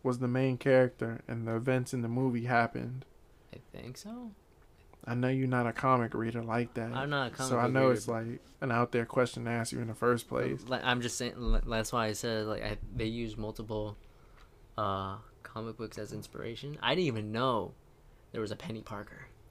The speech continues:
Speaker 2: a robotic Spider-Man.
Speaker 1: Dang, how I get nominated at the B E T Awards and it didn't win?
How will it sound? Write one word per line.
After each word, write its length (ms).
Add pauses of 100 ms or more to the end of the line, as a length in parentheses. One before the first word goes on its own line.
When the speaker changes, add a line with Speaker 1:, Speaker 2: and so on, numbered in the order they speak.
(600)
Speaker 2:
a 260
robotic 560
Spider-Man. 720 (260)
Speaker 1:
Dang, 220
how 140
I 80
get 160
nominated 460
at 120
the 80
B 300
E 40
T 220
Awards 380
and 120
it 120
didn't 260
win? 300